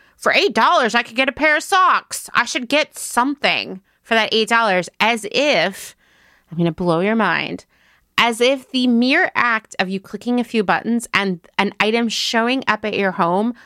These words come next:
a few days later is not something, is not a very valuable service.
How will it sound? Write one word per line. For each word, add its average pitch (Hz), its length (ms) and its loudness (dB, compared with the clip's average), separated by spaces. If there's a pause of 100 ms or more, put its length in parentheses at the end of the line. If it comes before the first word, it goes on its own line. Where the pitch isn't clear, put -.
(220)
a 196 80 0
few 226 200 -2
days 220 280 0
later 202 340 0 (140)
is 226 240 2
not 190 600 0 (200)
something, - 1040 -6
is 180 180 2
not 190 380 2 (600)
a 190 100 2
very 202 520 2 (120)
valuable 170 680 0
service. - 920 -6